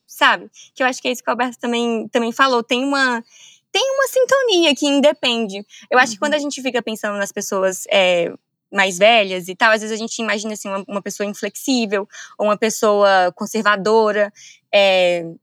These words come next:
Speaker 1: eu acho que eu, eu, eu encontro pessoas assim na minha vida e eu realmente não, não bato tão bem, assim, por exemplo. <laughs> Até se for da família, pra mim já não dá tão certo, sabe? É uma relação que não, não se aprofunda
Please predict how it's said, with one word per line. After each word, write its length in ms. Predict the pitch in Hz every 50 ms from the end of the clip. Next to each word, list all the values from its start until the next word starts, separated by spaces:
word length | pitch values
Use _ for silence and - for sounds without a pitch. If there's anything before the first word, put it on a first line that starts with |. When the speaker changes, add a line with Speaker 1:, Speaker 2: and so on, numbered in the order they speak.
| _
Speaker 1:
eu 160 | - 226 233 226
acho 260 | 233 240 - 269 233
que 160 | - 262 240
eu, 220 | 247 247 233 - -
eu, 140 | 233 226 208
eu 200 | - 226 220 220
encontro 360 | 240 233 - 269 302 - 339 269
pessoas 300 | 269 254 - 233 220 214
assim 180 | 214 - -
na 80 | 214 202
minha 140 | 202 196 196
vida 220 | 185 220 247 240
e 20 | 247
eu 40 | 262
realmente 340 | 254 262 269 262 262 - - 262
não, 200 | 269 311 320 302
não 220 | 254 254 277 269
bato 260 | 240 247 262 - 294
tão 200 | 269 285 294 285
bem, 260 | 226 226 208 196 180
assim, 240 | 180 170 - 185 175
por 80 | - 196
exemplo. 420 | 196 190 185 202 202 202 - 226 247
<laughs> 840 | 202 - - - - - - - - _ _ _ - - - 320 -
Até 220 | 269 302 - 554 427
se 120 | - 427
for 100 | - 370
da 140 | 311 339 349
família, 400 | - 339 320 302 294 285 285 285
pra 100 | 294 269
mim 140 | 269 269 269
já 80 | 277 277
não 100 | 285 269
dá 120 | 262 269
tão 180 | 269 - 302 339
certo, 440 | - - 294 208 190 208 - - 196
sabe? 260 | - 247 269 254 254
É 80 | 240 233
uma 160 | 226 240 247
relação 460 | 269 269 254 247 240 247 - 247 240
que 120 | 254 - 269
não, 140 | 277 294 294 294 -
não 140 | 262 262 269
se 120 | - 294
aprofunda 720 | 277 262 - 269 302 - - 269 269 262 240 240 226 220